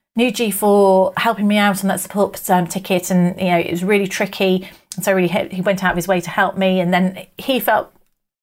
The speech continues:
you know, like he wanted to recognise somebody else. It was good because people weren't recognising each other so much. So it was a real knock-on effect, a real pay-it-forward effect. So can you cult-, you create that kind of culture of paying it forward,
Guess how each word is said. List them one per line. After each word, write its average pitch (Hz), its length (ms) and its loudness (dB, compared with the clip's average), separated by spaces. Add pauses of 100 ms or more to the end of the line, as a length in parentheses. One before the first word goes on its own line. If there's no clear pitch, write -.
(300)
you 214 100 0
know, 185 120 2
like 196 180 2
he 208 100 -6
wanted 208 220 -2
to 208 60 -4
recognise 190 440 0
somebody 190 260 0
else. 180 220 0
It - 60 -4
was 233 100 -6
good 302 200 0
because 190 300 -4
people 208 240 -4
weren't 208 220 0
recognising 190 420 0
each - 140 -4
other 208 160 0
so 185 140 -2
much. 175 160 -4
So 180 180 2 (320)
it - 80 -6
was 180 140 -2
a 190 40 2
real 214 140 4
knock-on 202 400 2
effect, 160 320 -4
a - 20 -6
real 220 120 -2
pay-it-forward 180 720 0
effect. - 420 -4 (400)
So 247 140 -2
can 285 160 -2
you 285 100 0
cult-, 247 300 -2
you 233 120 -8
create 233 360 -4
that - 160 -4
kind 185 120 0
of 180 120 -6
culture - 520 -2
of - 140 -10
paying 196 380 2
it - 100 -4
forward, 180 540 0